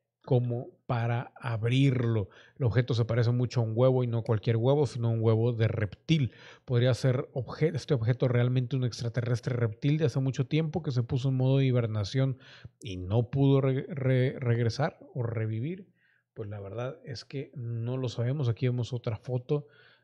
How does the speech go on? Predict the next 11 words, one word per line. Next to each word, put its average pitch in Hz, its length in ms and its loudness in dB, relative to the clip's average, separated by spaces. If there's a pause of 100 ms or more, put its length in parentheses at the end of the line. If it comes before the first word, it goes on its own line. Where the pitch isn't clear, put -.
(140)
de 107 300 0
esto. 175 440 -4 (540)
La 110 160 -4
verdad 131 180 -2
se 147 160 2
ve 147 60 2
bastante 147 340 -2
asqueroso 131 540 0
y - 20 2
bastante 117 420 -4
real. 98 460 -4